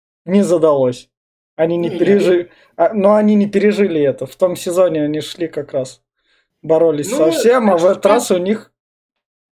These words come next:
Speaker 1: просто не од-
Speaker 2: чемпионат Англии полон же такими случаями, разве нет? А, во-первых, еще ничего не закончено. Вспомни Уотфорд, да, или
Speaker 1: Да.
Speaker 2: вспомни Ньюкасл, который в прошлом году не вылетел при гораздо более худшей игре, да?
Speaker 1: Ну да, да, да.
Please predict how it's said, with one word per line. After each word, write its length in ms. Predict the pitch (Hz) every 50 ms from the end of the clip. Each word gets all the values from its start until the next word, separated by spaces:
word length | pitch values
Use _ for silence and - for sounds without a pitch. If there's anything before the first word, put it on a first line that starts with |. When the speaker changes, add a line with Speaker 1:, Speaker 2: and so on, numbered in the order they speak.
| _ _ -
Speaker 1:
просто 480 | 170 165 156 156 - - - 139 131 - _ _ _ _ _ _ _ _
не 160 | 170 160 170 175
од- 60 | 175 -
Speaker 2:
чемпионат 200 | 262 254 254 254
Англии 400 | 269 269 233 214 190 175 175 - _ _ _
полон 280 | - 240 285 294 247 190
же 100 | 156 151
такими 320 | 151 151 143 - 135 -
случаями, 480 | - - 143 135 - - 120 107 104 107
разве 260 | 110 117 117 123 127
нет? 180 | 143 180 196 - -
А, 560 | 107 101 101 104 104 104 104 104 104 - - - - _ _ _ _ _ _
во-первых, 440 | 127 135 135 180 180 175 170 -
еще 180 | 160 147 - 190
ничего 260 | 180 180 180 180 175
не 120 | 170 165 156
закончено. 560 | 156 151 151 214 247 - - - 160 139 127
Вспомни 340 | - - - 165 156 143 135
Уотфорд, 500 | 139 175 220 214 - 156 120 - - -
да, 280 | - 120 131 139 165 170
или 160 | 147 139 143
Speaker 1:
Да. 60 | 143
Speaker 2:
вспомни 280 | - 156 160 - 196 196
Ньюкасл, 480 | 190 190 180 180 180 - 254 - - 381
который 300 | - - - - 147 143
в 60 | 143 -
прошлом 280 | 147 143 - 151 135
году 180 | 135 131 131 139
не 140 | 143 147 156
вылетел 560 | 156 170 170 151 135 127 - 131 127 127 - _ _ _ _
при 100 | - 156
гораздо 360 | 147 170 170 170 156 - 131
более 280 | 120 123 127 117 117 113
худшей 420 | - - 127 120 - - 110 107
игре, 240 | 107 110 113 101 90 80
да? 160 | 107 - _ _ _ _ _ _ _ _ _ _ _ _ _ _ _
Speaker 1:
Ну 180 | 160 160 151 143
да, 200 | 147 147 147 143
да, 180 | 143 139 139
да. 280 | 139 147 143 147 - _